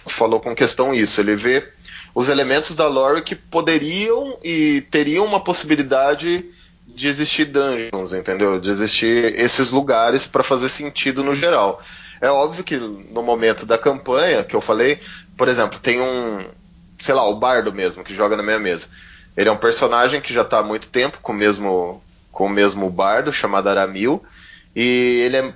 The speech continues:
ele é relativamente imp-, importante na história pro grupo, né? Tipo, então, é, quando ele falta, e uma, a gente tem a regra dos quatro, né? Precisa de quatro <laughs> players pra, precisa de quatro players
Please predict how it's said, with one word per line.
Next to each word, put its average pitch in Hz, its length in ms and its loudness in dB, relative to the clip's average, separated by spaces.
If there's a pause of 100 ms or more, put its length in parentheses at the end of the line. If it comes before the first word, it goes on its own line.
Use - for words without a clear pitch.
ele 120 160 -2
é 139 240 2
relativamente 151 720 -2
imp-, - 280 -14 (260)
importante 185 640 -2
na 131 60 0
história 107 400 0
pro 104 220 -2
grupo, 95 400 -4
né? 101 240 2
Tipo, 101 240 -6
então, 104 360 0 (460)
é, 110 360 2
quando 160 280 2
ele 151 160 2
falta, 135 760 0 (280)
e 107 640 2 (140)
uma, 123 200 0
a 107 80 4
gente 117 160 0
tem 135 140 2
a 135 40 2
regra 135 280 2
dos - 200 -4
quatro, 104 460 -2
né? 107 140 -2
Precisa - 320 -4
de 127 100 -2
quatro 190 440 0
<laughs> - 40 -14
players 156 440 0
pra, 151 280 0 (720)
precisa 180 240 0
de 185 80 -2
quatro 233 380 -2
players 180 580 2